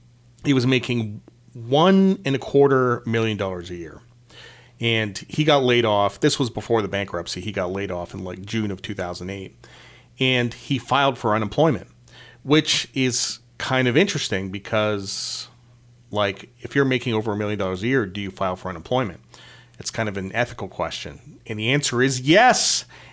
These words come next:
absolutely. It doesn't matter how much money you're making. You paid into the system for years. That's what it's there for. I mean, if you get two or three thousand dollars a month,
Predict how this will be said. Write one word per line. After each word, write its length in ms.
absolutely. 1040
It 60
doesn't 200
matter 200
how 180
much 240
money 180
you're 100
making. 500
You 180
paid 420
into 280
the 100
system 680
for 180
years. 920
That's 460
what 240
it's 160
there 260
for. 560
I 400
mean, 120
if 140
you 80
get 280
two 120
or 100
three 260
thousand 340
dollars 320
a 40
month, 360